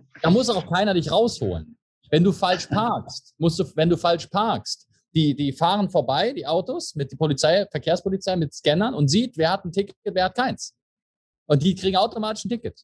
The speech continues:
ja, also <laughs> ein Strafzettel. Ja, aber jetzt, jetzt, jetzt kann man sich da überlegen, ist das nicht die Zukunft? Und wenn ich das wirklich reflektiere, ich bin durch und durch Libertärer. Ja, also wir würden uns alle am liebsten eine anarchische Welt, ka-, äh, anarchokapitalistische Welt wünschen, wo jeder frei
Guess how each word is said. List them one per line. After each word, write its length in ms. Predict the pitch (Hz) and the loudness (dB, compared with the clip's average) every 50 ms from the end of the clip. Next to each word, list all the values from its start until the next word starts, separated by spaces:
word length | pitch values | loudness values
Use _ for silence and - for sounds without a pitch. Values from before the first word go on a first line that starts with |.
| - - | -4 0
ja, 160 | 123 156 110 | 0 0 0
also 240 | - 143 143 147 156 - - | 0 0 0 2 0 0 0
<laughs> 80 | - | -2
ein 680 | - 156 - - - - - - - - - - - 156 | -2 -2 -2 -2 -2 -2 -2 -2 -4 -12 -14 -14 -14 -8
Strafzettel. 480 | - 170 202 220 214 - 143 104 90 82 - _ _ _ _ _ _ | -2 0 0 0 2 0 -2 -2 -2 -4 -16 _ _ _ _ _ _
Ja, 180 | - 190 220 240 | 2 2 2 2
aber 160 | 247 214 160 - 151 | 2 0 -2 -2 -2
jetzt, 240 | 165 175 - - | -2 -2 -2 0
jetzt, 200 | 175 165 165 - | -4 -4 -4 -2
jetzt 300 | - 175 165 165 - - | -2 -2 -2 -2 -2 -4
kann 120 | - 190 202 | -2 0 0
man 100 | 226 202 | 0 0
sich 120 | 190 175 | -2 -2
da 120 | - 180 160 | 0 0 2
überlegen, 580 | 165 147 143 139 147 165 185 202 202 214 208 - | 2 2 2 2 4 2 2 2 0 -4 -6 -6
ist 200 | - 160 - - | -8 -6 -4 -2
das 140 | 202 180 - | -2 0 2
nicht 180 | 190 190 185 | 2 2 2
die 100 | - 196 | 0 -4
Zukunft? 680 | - - 277 294 - - 120 82 - - _ _ - _ _ _ - - | 0 2 2 2 2 0 -4 -4 -6 -10 _ _ -20 _ _ _ -6 0
Und 160 | 127 135 123 | 0 2 2
wenn 100 | 165 185 | 2 2
ich 100 | 190 190 | 0 0
das 200 | 190 170 - - | 0 -2 -2 0
wirklich 220 | 190 202 185 180 | -2 -2 -2 -2
reflektiere, 440 | 190 180 180 185 170 175 208 202 175 | -4 -2 -2 -4 -4 0 0 0 0
ich 120 | 151 135 | 0 0
bin 160 | - 165 160 151 | 0 0 0 2
durch 200 | 220 240 214 226 | 2 0 0 0
und 80 | 208 | 0
durch 220 | 190 190 180 160 - | 0 0 0 -2 -2
Libertärer. 640 | 180 170 170 156 156 - 151 139 139 123 104 - - _ _ _ - | -2 2 2 2 2 2 0 0 0 0 -2 -4 -12 _ _ _ -6
Ja, 140 | 110 127 160 | -2 0 0
also 160 | 175 151 147 | 0 0 -2
wir 80 | 139 | -4
würden 180 | 147 175 180 180 | -2 -2 -4 -4
uns 140 | 170 147 - | -4 -6 -6
alle 240 | - 160 180 185 165 | -6 -4 -2 0 0
am 100 | 160 165 | 0 0
liebsten 320 | 196 190 - - - 175 | -2 -2 -4 -8 -10 -8
eine 200 | 156 151 151 143 | -6 -6 -4 -4
anarchische 560 | 139 139 135 139 160 196 190 - - - 139 | -2 -2 -2 0 0 -2 -4 -4 -8 -6 0
Welt, 260 | 131 147 180 190 - - _ _ _ _ _ _ _ | 2 2 2 0 -2 -10 _ _ _ _ _ _ _
ka-, 300 | - 151 - - 123 117 | -6 -4 -4 -4 -8 -10
äh, 40 | 113 | -8
anarchokapitalistische 1080 | 113 135 135 143 170 190 190 185 156 175 160 165 160 147 156 175 - - 151 131 131 | -6 -4 -2 0 0 0 -2 -4 -4 -4 -4 -4 -2 -4 -4 -4 -6 -8 -8 -4 0
Welt 240 | 117 139 170 190 - | 2 2 2 2 2
wünschen, 400 | 143 165 190 185 - 190 180 165 | 0 0 0 0 -2 -4 -6 -4
wo 200 | 151 143 139 139 | -2 0 0 0
jeder 340 | 139 127 156 165 165 156 151 | 0 0 0 2 2 0 0
frei 420 | - - 131 143 156 175 175 160 | -4 -6 -6 -2 -2 -2 -2 -4